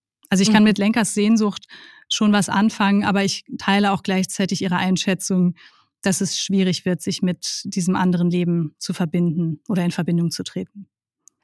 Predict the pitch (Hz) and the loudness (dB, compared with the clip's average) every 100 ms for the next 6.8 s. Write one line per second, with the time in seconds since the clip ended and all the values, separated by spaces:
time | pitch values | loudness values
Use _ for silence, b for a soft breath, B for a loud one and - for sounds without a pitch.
0 | _ 254 - 262 294 302 254 - 339 - | _ -2 2 4 6 6 4 2 0 2
1 | 247 247 247 277 - - 247 247 - 226 | 2 2 2 0 -2 0 4 4 6 4
2 | 220 220 247 294 254 240 190 180 180 170 | 4 6 6 6 6 6 4 2 2 2
3 | 214 254 294 233 233 - 214 - 269 285 | 4 4 6 8 6 6 4 4 4 4
4 | 285 285 285 277 269 254 202 233 - - | 4 2 4 6 6 4 4 4 2 4
5 | 233 233 233 220 220 - 214 220 202 202 | 4 6 6 6 4 4 4 4 4 4
6 | 196 190 190 170 170 165 190 | 4 4 2 0 -2 -2 -4